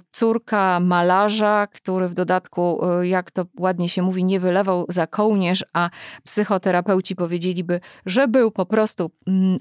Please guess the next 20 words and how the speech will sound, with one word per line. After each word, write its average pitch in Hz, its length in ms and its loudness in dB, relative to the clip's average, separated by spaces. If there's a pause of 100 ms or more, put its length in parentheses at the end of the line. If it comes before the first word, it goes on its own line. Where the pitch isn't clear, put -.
alkoholikiem. 247 1080 2 (500)
I 269 360 4
mama 196 720 2
Becky 175 340 -2
była 165 240 -2
tancerką. 220 800 0 (380)
Y, 180 220 0
Becky 196 320 -2
jest 170 280 -2
osobą 165 380 -4
sprytną, 202 760 0
czasem 165 300 -4
w 165 60 -6
ogóle 160 200 -6
bezwzględną 180 1080 -2
i 165 120 -6
zdeterminowaną, 170 1300 -2
by 170 100 -4
na 165 140 0
tym 170 180 -4